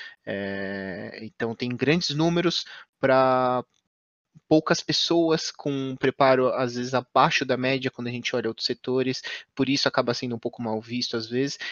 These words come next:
e também não, não estou dizendo que está errado, é uma questão de realmente foi ótimo a gente ter crescido como cresceu dentro desse mercado, porque precisava, precisava desse apoio, dessa força, e agora é correr atrás de ganhar toda essa experiência,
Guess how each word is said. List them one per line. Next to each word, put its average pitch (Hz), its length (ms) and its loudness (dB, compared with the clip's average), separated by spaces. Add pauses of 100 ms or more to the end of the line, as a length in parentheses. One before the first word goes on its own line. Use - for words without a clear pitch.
(160)
e 247 80 -4
também 151 320 0
não, 147 200 -2
não 143 140 -4
estou 143 200 -2
dizendo 139 260 -4
que - 80 -12
está 147 180 -2
errado, 131 360 2
é 98 40 -4
uma 107 140 -6
questão 127 320 -8
de 131 300 -4
realmente 139 420 -4
foi 156 200 -2
ótimo 135 380 0
a 113 80 -4
gente 113 220 -8
ter 110 80 -6
crescido 110 380 -12
como 107 240 -10
cresceu 113 380 -8
dentro 107 300 -14
desse 107 280 -12
mercado, 123 420 0 (200)
porque 123 220 -6
precisava, 117 600 0
precisava - 340 -6
desse 98 200 -8
apoio, 117 320 -4
dessa 107 240 -4
força, 135 360 -4 (300)
e 180 100 6
agora 139 300 8
é 156 40 2
correr 175 240 4
atrás 143 400 4
de 139 460 -2
ganhar 135 420 2
toda 139 400 4
essa 127 560 4
experiência, 120 680 -4